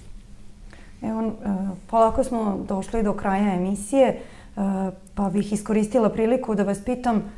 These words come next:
šta je vaša poruka svim onim parovima koji se bore sa sterilitetom?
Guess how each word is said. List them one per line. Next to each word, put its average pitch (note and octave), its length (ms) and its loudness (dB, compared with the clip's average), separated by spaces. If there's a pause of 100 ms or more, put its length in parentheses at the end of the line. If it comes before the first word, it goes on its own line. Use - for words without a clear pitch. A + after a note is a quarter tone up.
(160)
šta - 200 2
je C4 60 8
vaša C4 400 8
poruka E3+ 640 2 (240)
svim G3+ 280 0
onim F#3+ 240 2
parovima F3 640 4 (320)
koji G3 180 2
se G3 200 0
bore E3 420 2 (220)
sa - 200 -8
sterilitetom? - 760 -8